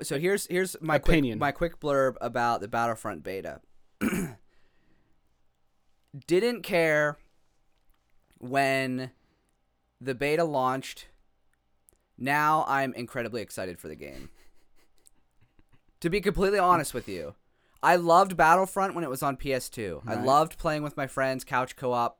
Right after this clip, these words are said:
Speaker 1: not really couch co-op, but couch battle, you know,
Speaker 2: Right, right,
Speaker 1: that
Speaker 2: right.
Speaker 1: kinda shit. Um, kinda fell out of it. Remember it being really fun,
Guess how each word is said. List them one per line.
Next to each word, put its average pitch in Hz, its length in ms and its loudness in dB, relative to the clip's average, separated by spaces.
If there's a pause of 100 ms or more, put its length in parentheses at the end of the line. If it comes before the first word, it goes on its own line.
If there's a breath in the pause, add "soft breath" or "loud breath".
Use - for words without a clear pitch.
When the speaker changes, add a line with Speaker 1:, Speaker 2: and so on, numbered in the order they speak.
Speaker 1:
not 120 340 -6
really 117 160 -4
couch 107 300 -6
co-op, 110 280 -4
but 107 180 -8
couch 120 280 -4
battle, 113 500 -2
you 120 140 -8
know, 143 60 2
Speaker 2:
Right, 156 220 2
right, 160 300 2
Speaker 1:
that 170 140 4
Speaker 2:
right. 170 80 2
Speaker 1:
kinda 131 180 -4
shit. 120 280 -6 (380 soft breath)
Um, 120 480 2 (960)
kinda 202 200 4
fell 202 180 2
out 175 120 6
of 170 60 0
it. 170 120 0
Remember 214 440 4
it 190 80 4
being 190 140 2
really 156 200 0
fun, 123 540 0